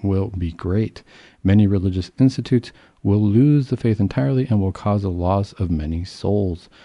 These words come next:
The church will pass through a frightful crisis. The Holy Father will suffer greatly. I will be with him to the end to receive his sacrifice."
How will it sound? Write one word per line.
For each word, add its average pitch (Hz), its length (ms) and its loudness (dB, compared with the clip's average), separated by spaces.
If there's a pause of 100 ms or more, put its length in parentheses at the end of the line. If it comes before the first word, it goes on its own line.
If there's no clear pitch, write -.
(160)
The 98 100 -2
church 135 380 -2
will 170 120 0
pass 98 420 -4
through 92 240 -4
a 98 120 -2
frightful - 640 -12
crisis. - 560 -6 (340)
The 92 100 -2
Holy 156 300 0
Father 131 460 -4
will 90 160 -4
suffer 135 340 -4
greatly. 98 640 -2 (480)
I - 180 2
will 160 160 2
be 127 160 2
with 113 220 2
him 107 320 2
to 214 240 -2
the 123 180 2
end 95 220 2
to - 120 -4
receive 98 420 -2
his 101 140 -2
sacrifice." - 800 -6